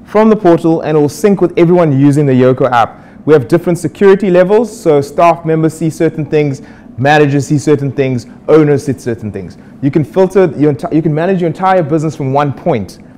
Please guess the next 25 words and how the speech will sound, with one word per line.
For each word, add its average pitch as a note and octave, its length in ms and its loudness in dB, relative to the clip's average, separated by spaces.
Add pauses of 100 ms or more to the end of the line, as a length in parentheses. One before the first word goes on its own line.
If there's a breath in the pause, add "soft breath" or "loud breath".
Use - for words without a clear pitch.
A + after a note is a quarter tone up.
(340 loud breath)
which D3 180 -2
is C3+ 140 0
very, C3+ 300 2
very C#3 200 4
powerful A#2+ 760 -2 (400 loud breath)
for B2+ 140 0
us. - 400 -10 (240 loud breath)
So C#3+ 380 4
I'm C#3 240 -2
not F#3+ 160 0
gonna G#3 160 0
take F#3 260 -2
much F3 220 -4
more E3+ 360 0
time, D#3+ 680 -4 (260)
but D3 380 0 (100)
I C3 80 -2
just C3+ 160 -4
wanna F3 280 2
leave C#3 420 -2
you F#3+ 100 0
with E3 140 2
the D3+ 60 0
thought E3 340 2
that, C3+ 340 0